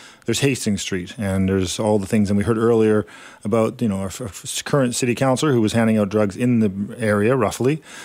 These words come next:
um, you know, as, as part of a protest, um, you know, with good reasons about safe supply and all those things. But if you go down Hastings Street,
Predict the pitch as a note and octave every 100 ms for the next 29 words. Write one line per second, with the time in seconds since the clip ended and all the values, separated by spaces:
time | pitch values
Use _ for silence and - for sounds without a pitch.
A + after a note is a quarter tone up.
0 | - - A2+ A2+ A2 A2 A2 A2 A2+ A2+
1 | A2+ G#2 G#2+ F#2 A2 - A2 G2 F2+ -
2 | A2+ G2+ A2 A#2+ B2+ - - G#2 G2 F#2+
3 | F#2+ F#2+ A2+ - B2+ G#2 - A2 F2+ A#2+
4 | G#2+ G#2+ C#3+ C#3+ A2 G#2+ - G#2+ A2 A2
5 | G#2 G#2 G#2 A2+ C#3+ C#3 B2 C3 G2+ -
6 | C#3 D3 C#3+ A#2+ F#2+ G#2+ G#2 F#2+ G#2 G2